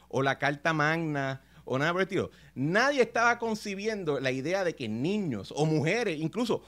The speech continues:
o personas no blancas <laughs> tenían derecho. Ellos están pensando, "Esto es para hombres adultos".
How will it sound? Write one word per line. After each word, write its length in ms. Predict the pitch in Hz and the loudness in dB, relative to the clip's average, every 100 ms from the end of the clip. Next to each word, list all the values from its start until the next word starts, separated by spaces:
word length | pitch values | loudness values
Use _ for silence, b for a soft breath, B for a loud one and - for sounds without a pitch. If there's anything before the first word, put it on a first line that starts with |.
| B | B
o 160 | 233 240 | 4 6
personas 400 | 233 214 254 190 | 4 4 0 2
no 160 | 233 | 2
blancas 640 | 214 196 320 - 269 - - | 6 6 4 0 -4 -4 0
<laughs> 100 | - | 2
tenían 320 | 208 208 220 | 2 0 -2
derecho. 380 | 185 165 - 113 | -2 -2 0 0
Ellos 140 | 180 | 0
están 180 | 254 247 | 0 0
pensando, 180 | 285 208 | -2 -2
"Esto 120 | 247 | -4
es 100 | - | -6
para 340 | - 104 101 - | -6 -4 -6 -6
hombres 480 | 233 269 254 247 - | -6 -2 -4 -4 -8
adultos". 500 | 113 104 95 - - | -4 -4 -4 -8 -20